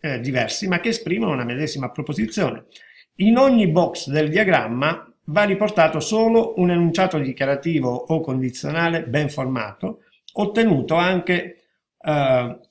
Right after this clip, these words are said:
facendo un'operazione di parafrasi del testo. Come procedere?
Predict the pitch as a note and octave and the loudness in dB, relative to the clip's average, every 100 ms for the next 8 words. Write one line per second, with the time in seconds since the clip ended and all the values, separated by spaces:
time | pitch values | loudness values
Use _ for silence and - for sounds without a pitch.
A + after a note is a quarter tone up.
0 | _ - G3 F#3+ F3 E3+ G3 F#3+ D#3 D#3 | _ -2 0 2 2 2 2 0 0 0
1 | E3 F#3 F3+ F3 E3 C#3 - E3+ C#3+ A#2+ | 0 -2 -2 -2 0 -2 2 4 4 4
2 | - C3 - C3 - _ _ _ - - | 0 -6 -6 -8 -10 _ _ _ -20 -18
3 | A#2+ C3 B2+ B2 B2 A#2+ - - A#2+ - | -8 -4 -2 -2 -2 -4 -8 -10 -8 -8
4 | - A2+ A2+ _ _ _ _ _ _ _ | -10 -12 -18 _ _ _ _ _ _ _
5 | _ _ _ _ _ _ _ _ _ _ | _ _ _ _ _ _ _ _ _ _
6 | _ _ - B3+ A#3+ - F3 - C#3+ G#2 | _ _ -4 2 2 4 2 2 0 -2
7 | A#2 A#2 - | -4 -6 -6